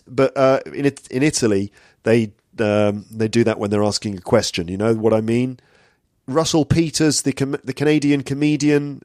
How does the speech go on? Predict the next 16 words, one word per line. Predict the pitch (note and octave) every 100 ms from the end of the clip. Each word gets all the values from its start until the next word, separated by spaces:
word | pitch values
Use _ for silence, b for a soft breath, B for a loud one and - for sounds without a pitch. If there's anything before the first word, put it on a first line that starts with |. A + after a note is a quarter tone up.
| - -
um, | B2+ B2+ B2+ B B B -
makes | C3 C3 -
a |
funny | - C3
joke | A#2 B2+ B2
about | A#2+ A#2 A2+
that, | A#2+ A2+ -
that | A2
the | A2+
Italians | - B2 A#2+ A2
always | A#2+ A2 -
do | A#2
this | A2+ G#2+
with | A2+
their | G#2+ G#2+
hands, | G#2+ A2 G#2+ G#2